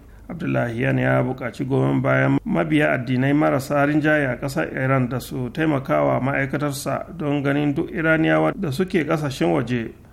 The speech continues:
kuma suke buƙatar dawowa cikin gida da su dawo ba tare da fuskantar wata matsala ba. Gwamnatin ƙasar Iran ta ƙara fitar da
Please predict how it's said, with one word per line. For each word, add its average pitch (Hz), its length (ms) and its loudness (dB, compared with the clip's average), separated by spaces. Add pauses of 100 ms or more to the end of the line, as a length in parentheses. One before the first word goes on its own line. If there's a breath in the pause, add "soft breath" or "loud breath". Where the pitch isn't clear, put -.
(180 loud breath)
kuma 147 400 2
suke 156 320 -2
buƙatar 143 540 -2
dawowa 139 480 2
cikin 156 280 -6
gida 151 540 2
da 135 220 0
su - 160 -8
dawo 151 560 2
ba 135 180 0
tare 131 320 -4
da 139 200 0
fuskantar 143 500 -4
wata 131 240 -4
matsala 131 480 -2
ba. 117 340 0 (560 loud breath)
Gwamnatin 185 800 2
ƙasar 151 340 0
Iran 139 380 2 (420)
ta 175 220 2
ƙara 180 600 2
fitar 165 300 0
da 131 420 2